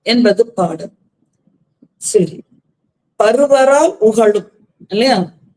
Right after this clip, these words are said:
பருத்த வரால் மீன்கள், அது துள்ளுகின்ற திருக்கொள்ளம்புதூர்ல எழுந்த, உகழும்னா துள்ளுதல், அப்படி இருக்கக்கூடிய அந்த திருமால், அந்த தலத்துல சுவாமி எழுந்தருளி இருக்கிறார். அங்க வந்து திருமாலும் பிரம்மனும் காண்பதற்கு அரியவராக இருக்கிறார்.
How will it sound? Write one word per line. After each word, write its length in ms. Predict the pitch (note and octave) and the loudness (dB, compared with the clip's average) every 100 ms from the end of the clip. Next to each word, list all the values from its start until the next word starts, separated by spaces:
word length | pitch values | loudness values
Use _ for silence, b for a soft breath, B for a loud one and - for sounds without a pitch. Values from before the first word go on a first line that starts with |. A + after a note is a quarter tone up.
| _ - | _ -4
பருத்த 480 | A3 B3 C#4 - D4+ | -2 -2 -4 0 2
வரால் 420 | A3+ A#3 B3+ C#4 | 2 4 2 2
மீன்கள், 460 | B3 A#3+ A#3+ G#3+ G#3 - - - | 0 -2 0 2 0 -2 -20 -2
அது 260 | G#3+ A3 | 2 2
துள்ளுகின்ற 560 | B3+ B3+ C4+ B3+ B3 A#3+ A#3 | 2 0 0 0 2 2 2
திருக்கொள்ளம்புதூர்ல 1000 | - A#3+ A3+ G#3+ B3 B3 A3+ G#3+ A3 G#3+ | 0 0 0 0 0 0 0 2 0 2
எழுந்த, 400 | G3+ G#3 A3 A3+ G#3+ G3 | 2 2 0 -2 -2 -2
உகழும்னா 480 | A#3+ C#4 C4+ C4 C#4+ C#4+ | 0 0 0 -2 -2 -2
துள்ளுதல், 500 | B3+ B3 A#3+ G#3 - _ _ _ _ _ _ _ _ _ | 0 2 2 0 -4 _ _ _ _ _ _ _ _ _
அப்படி 500 | - A3 B3 A3 F#3 - | -10 -2 0 2 0 -2
இருக்கக்கூடிய 680 | - A#3+ B3+ B3+ A#3+ A3+ A#3 C#4 F4+ - _ - | -2 2 2 2 0 2 2 2 2 -6 _ -8
அந்த 240 | A3 A3+ G#3+ G#3 G3+ G3+ - _ _ _ _ _ | -2 2 4 4 2 -4 -6 _ _ _ _ _
திருமால், 560 | - C4 C4+ C4 A#3+ A#3 | -2 0 2 2 0 0
அந்த 420 | A3 A3+ G#3+ G#3 - | -2 0 0 0 -2
தலத்துல 480 | A3+ B3 C4 B3+ | -2 0 0 2
சுவாமி 420 | C4 - A3 A#3+ A#3 | 0 0 -2 0 2
எழுந்தருளி 520 | G#3+ A#3 A#3 G#3+ G#3+ | 0 0 -2 2 0
இருக்கிறார். 340 | G3+ A#3 C4 | 2 0 0
அங்க 120 | A3 | 0
வந்து 180 | A3 A#3+ | -4 -4
திருமாலும் 600 | - A#3 A#3+ A#3 G#3+ C4 | -2 0 2 0 2 -2
பிரம்மனும் 480 | A3+ G3+ A3 A3 B3+ | -2 -2 -2 -4 -2
காண்பதற்கு 680 | A3 G3+ A3 A3+ G#3+ G#3 - | -4 -6 -4 -2 -2 0 0
அரியவராக 680 | G3+ G3 B3+ C4+ C4+ C4 B3 | 0 0 0 0 2 0 0
இருக்கிறார். 520 | A#3 F#3+ - G3 E3+ | 0 -2 -2 -6 -6